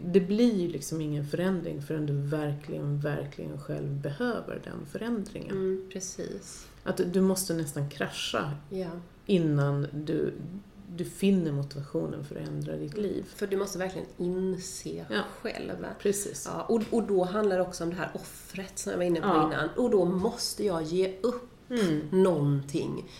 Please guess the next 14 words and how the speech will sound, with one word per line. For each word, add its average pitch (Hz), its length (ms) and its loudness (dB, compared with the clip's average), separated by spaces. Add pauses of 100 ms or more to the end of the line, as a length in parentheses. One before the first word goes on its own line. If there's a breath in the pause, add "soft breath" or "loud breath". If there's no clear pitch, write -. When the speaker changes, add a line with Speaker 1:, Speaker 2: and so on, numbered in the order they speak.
(120)
Speaker 2:
Eller 190 200 4
jag 202 160 4
måste 226 720 2
liksom 170 680 2 (320 loud breath)
ge 202 180 8
upp. - 320 0
Det 214 140 2
kanske 208 300 -2
handlar 202 200 0
om 196 100 0
min 196 140 4
stolthet 214 1500 -2
Speaker 1:
Mm. 190 140 4 (120)
Speaker 2:
eller 170 380 0